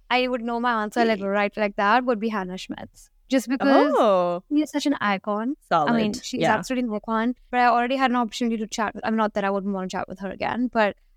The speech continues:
Speaker 1: I had an
Speaker 2: Mm-hmm.
Speaker 1: opportunity to chat with her, so I feel like I should branch out. I would have to go with Susie Wolf. I really would. Just because,
Speaker 2: I knew
Speaker 1: you
Speaker 2: it.
Speaker 1: know, <laughs> because I had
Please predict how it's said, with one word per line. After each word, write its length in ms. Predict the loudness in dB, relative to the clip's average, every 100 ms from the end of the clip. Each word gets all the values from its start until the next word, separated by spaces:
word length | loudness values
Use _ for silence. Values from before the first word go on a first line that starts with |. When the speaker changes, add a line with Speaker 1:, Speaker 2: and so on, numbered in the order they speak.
| -2
Speaker 1:
I 60 |
had 140 | 4 6
an 40 |
Speaker 2:
Mm-hmm. 80 | 6
Speaker 1:
opportunity 260 | 2 -2 -4
to 60 | 0
chat 180 | 0 0
with 80 | -2
her, 80 | -2
so 100 | -2
I 60 |
feel 100 | -2
like 100 | -4
I 40 | -4
should 160 | -6
branch 280 | -6 -8 -4
out. 300 | -2 -2 -4 _ _ _
I 140 | 2 2
would 140 | 2
have 340 | 0 0 0 -4
to 100 | -2
go 180 | 2 2
with 120 | 0
Susie 340 | -4 -6 -4 -4
Wolf. 460 | -4 -4 -8 -18 -8
I 100 | -4
really 240 | -2 -2
would. 460 | 0 2 2 -2 -8 _ _ _ _
Just 240 | -2 0 0
because, 200 | 2 4
Speaker 2:
I 40 |
knew 180 | 6 6
Speaker 1:
you 260 | 4 2 -4
Speaker 2:
it. 320 | -10 -8 2
Speaker 1:
know, 400 | 2 4 2 2
<laughs> 580 | -2 -10 -12 -20 -12 -8 -8 _ _ -6
because 160 | 0
I 160 | 2 2
had 360 | 4 6 6